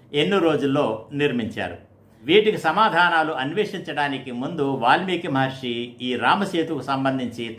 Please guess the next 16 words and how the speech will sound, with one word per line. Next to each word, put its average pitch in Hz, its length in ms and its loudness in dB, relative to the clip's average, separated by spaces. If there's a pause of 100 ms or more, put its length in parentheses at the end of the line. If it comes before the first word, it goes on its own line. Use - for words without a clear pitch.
తన 113 180 -2
రామాయణంలో 143 680 2
ఏం 127 220 0
చెప్పాడు 117 460 -4
అనేది 113 460 -4
చూడాలి. 143 440 2 (360)
అదేవిధంగా 147 840 4 (180)
ఆధునిక 185 420 0
శాస్త్రవేత్తలు 123 840 -4
ఈ 120 180 -4
రామసేతుకు 170 760 0
సంబంధించినటువంటి, 139 1040 -4
వాళ్ళు 117 260 2
అందించినటువంటి 165 680 -4
సమాచారం 139 480 0
ఏమిటి? 110 580 -4